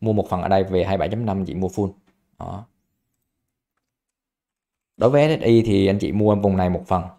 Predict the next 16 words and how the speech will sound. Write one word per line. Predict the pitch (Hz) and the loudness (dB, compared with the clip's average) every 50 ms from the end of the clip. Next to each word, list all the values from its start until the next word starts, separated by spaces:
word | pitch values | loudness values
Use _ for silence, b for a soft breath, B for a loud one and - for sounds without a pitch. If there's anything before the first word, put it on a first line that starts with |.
| _ | _
Nếu | - 85 90 104 135 | -10 -6 -4 -4 -2
như | 151 135 110 | -2 -4 -6
nó | 113 107 104 104 107 110 117 123 127 120 131 - _ - | -6 -4 -2 -2 -2 -2 -4 -6 -8 -12 -16 -18 _ -6
về | - 92 98 95 92 87 | 0 2 2 4 2 2
hai | 90 110 104 | 0 -2 -2
sáu | - - 107 139 143 | 0 0 -2 -2 -2
thì | 113 95 95 98 - _ _ _ _ _ _ _ | -4 -6 -8 -10 -14 _ _ _ _ _ _ _
hai | - 101 101 104 | -6 -4 -4 -2
mươi | 104 104 101 101 101 101 101 101 | -2 0 0 0 0 2 0 0
lăm | 101 104 104 107 104 104 | 0 0 0 0 0 -2
chấm | 113 120 | -4 -4
bảy | 120 - - | -4 -4 -4
anh | 117 117 | -6 -6
chị | - - | -6 -6
mua | 185 101 95 | -4 -4 -4
thêm. | 104 101 | -4 -4